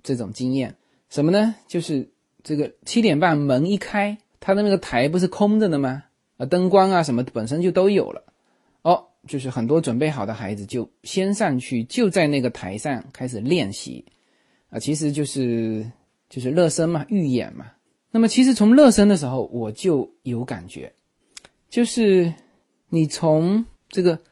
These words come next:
非华人的孩子的神态里面，你从他热身你就看得出来，就是他感觉是很 enjoying 这件事情，就很投入其中。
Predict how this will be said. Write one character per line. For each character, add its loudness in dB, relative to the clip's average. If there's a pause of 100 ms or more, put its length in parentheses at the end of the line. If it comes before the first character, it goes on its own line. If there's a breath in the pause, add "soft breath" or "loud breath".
非 -2
华 0
人 -2
的 -4
孩 -6
子 -8
的 -6
神 -4
态 -2
里 -4
面， -14 (260)
你 -2
从 0
他 2
热 6
身 2
你 2
就 -4
看 -6
得 -4
出 -12
来， -8
就 -10
是 -10
他 -6 (680)
感 -2
觉 -2
是 -4
很 -6
enjoying 0 (140)
这 -4
件 -2
事 -8
情， -12 (500)
就 -10
很 -2
投 -2
入 -2
其 -8
中。 -6